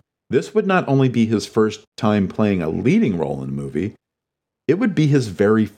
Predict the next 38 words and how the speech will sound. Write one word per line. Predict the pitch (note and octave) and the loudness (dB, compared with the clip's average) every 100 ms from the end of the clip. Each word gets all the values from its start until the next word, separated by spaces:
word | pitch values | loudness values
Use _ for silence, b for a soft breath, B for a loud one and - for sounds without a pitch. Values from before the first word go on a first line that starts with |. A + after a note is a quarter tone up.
| - | 0
first | G#2 A2+ - | 0 0 -4
movie. | D#2 C#2 - A1 - _ _ _ _ _ _ _ | -8 -8 -10 -14 -20 _ _ _ _ _ _ _
He | F#3+ | -2
would | B3+ D#4 | -2 -2
play | - G#3 | 0 0
Joe | C#3 D3+ D#3+ | 0 0 -2
Kennahan, | E3 C#3+ A#2+ E2+ C2 G1+ - _ _ _ _ | -2 0 0 0 -6 -12 -18 _ _ _ _
a | G#2+ | 0
union | F#2+ A#2+ A3+ G3 D#3+ | 0 2 2 0 -2
organizer | D3+ E3 A2+ C#2 B1+ D#2+ | 0 0 0 -2 -4 -4
who | F#2+ G#2 | 0 0
arrives | F2+ G2 D3 D3+ | 2 2 2 2
in | A2 G2 | 2 2
Matewan | C3 D#3+ G#1+ G1+ - | 0 -2 -8 -8 -4
to | C3 | 0
help | A#2+ D#3+ - | 2 0 -2
the | |
striking | - - C2+ - F2+ | -6 -4 -6 -4 -2
workers. | A#2 C3+ - - - _ _ _ _ _ _ _ _ _ _ | 2 0 -2 -8 -12 _ _ _ _ _ _ _ _ _ _
For | _ A2 | _ -2
Mary | G#2 A#2+ A2 | 0 2 0
McDonnell, | F2+ E2+ - D#3+ G3 A1 - - _ _ _ _ _ _ _ _ - | 0 -4 -2 -2 -2 -6 -12 -20 _ _ _ _ _ _ _ _ -2
who | B2 | 0
would | G2+ | 0
become | G2+ A#2 G2+ | -2 0 2
world | G2 G#2+ - | 2 0 0
famous | A#2+ A#2+ F#2+ - | 0 2 0 -4
three | A2+ C#3 | -2 0
years | G#2 F2 - | 2 0 -2
later | D#2 C2+ - | -2 -4 -4
for | D#2+ | -6
her | D2 E2+ | -4 -4
starring | - E2 D2+ D2+ | -2 0 0 -2
role | E2 D#2 | -2 -4
in | D2 | -4
Dances | C2+ F2 E2+ D#2+ - | -2 -2 -2 -4 -6
with | - | -4
Wolves, | B2+ E3 D2+ - | -2 -2 -2 -8